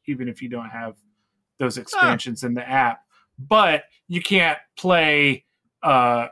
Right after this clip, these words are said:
Speaker 1: ranked games or challenges using those if you don't buy 'em, basically.
Speaker 2: Okay,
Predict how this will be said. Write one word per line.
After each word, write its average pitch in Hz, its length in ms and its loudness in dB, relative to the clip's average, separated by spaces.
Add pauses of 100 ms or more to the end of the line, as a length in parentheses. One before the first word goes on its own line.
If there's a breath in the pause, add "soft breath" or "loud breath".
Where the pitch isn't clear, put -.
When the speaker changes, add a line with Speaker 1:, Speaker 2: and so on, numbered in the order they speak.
Speaker 1:
ranked 147 460 0
games 139 640 0
or 127 300 -2
challenges 131 680 0
using 127 400 -2
those 113 300 -6
if 127 180 -16
you 123 80 -10
don't 113 260 -12 (260)
buy 104 320 -14
'em, - 200 -20
basically. - 420 -20 (1000)
Speaker 2:
Okay, 170 320 -2